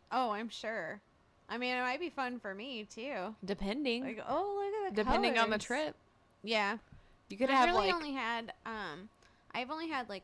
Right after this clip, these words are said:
Speaker 1: one bad acid trip, and it was 'cause the person I was tripping with did not have a good time, and it ruined my time.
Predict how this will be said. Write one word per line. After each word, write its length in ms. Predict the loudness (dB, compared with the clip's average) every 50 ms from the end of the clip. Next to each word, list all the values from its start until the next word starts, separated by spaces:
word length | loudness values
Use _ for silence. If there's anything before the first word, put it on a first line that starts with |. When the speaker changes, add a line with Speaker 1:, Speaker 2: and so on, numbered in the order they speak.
| -10
Speaker 1:
one 240 | -8 -6 -4 -4 -2
bad 240 | -2 0 0 0 0
acid 400 | -2 -2 -4 -6 -8 -12 -16 -14
trip, 360 | -12 -8 -6 -4 -4 -6 -8 -12 -20 _ -20 -20 -20 -18 -10
and 80 | -6 -6
it 20 |
was 120 | -6 -6 -6
'cause 200 | -8 -10 -10 -10
the 80 | -10
person 320 | -8 -6 -6 -6 -6 -6 -6
I 100 | -6 -6
was 120 | -8 -8
tripping 380 | -8 -8 -8 -8 -8 -8 -8 -8
with 300 | -8 -8 -8 -8 -8 -8
did 120 | -8 -8
not 320 | -6 -6 -6 -4 -4 -4 -4
have 200 | -6 -8 -8 -8
a 40 | -8
good 220 | -8 -8 -10 -10
time, 380 | -10 -10 -8 -8 -6 -6 -6 -8
and 80 | -8 -10
it 80 | -8
ruined 340 | -8 -8 -8 -8 -8 -8 -8
my 200 | -8 -8 -10 -10
time. 440 | -10 -10 -10 -8 -8 -6 -8 -8 -10